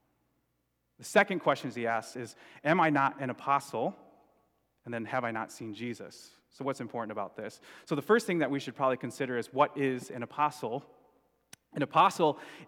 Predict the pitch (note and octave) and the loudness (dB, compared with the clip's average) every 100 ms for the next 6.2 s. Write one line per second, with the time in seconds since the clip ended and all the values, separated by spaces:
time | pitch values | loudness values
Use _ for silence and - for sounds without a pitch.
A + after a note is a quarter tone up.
0 | - - C3 B2 A2 - C3+ B2 D3 D3 | -6 2 4 4 0 -4 -2 4 4 4
1 | B2+ B2 B2+ C#3 C3 B2 C3 B2+ A#2+ B2 | 2 0 -2 0 -2 0 -2 0 -4 -6
2 | A#2 - G#2+ G#2 - C3 G2+ - - - | -10 -8 -8 -8 -4 -4 -4 -8 -20 -20
3 | _ - - D3 C#3+ C3+ D3 C#3+ A#2 C3 | _ -20 -6 -4 2 2 2 -4 -2 0
4 | C#3 B2+ - - - A#2 A2+ C#3 F3 D3 | 2 0 -6 -14 -4 -2 0 2 2 2
5 | B2 A#2+ A#2+ D#3 D3 B2 A2+ - C#3+ C#3+ | 0 -2 -2 -4 -4 -6 -6 0 2 4
6 | D3 | 2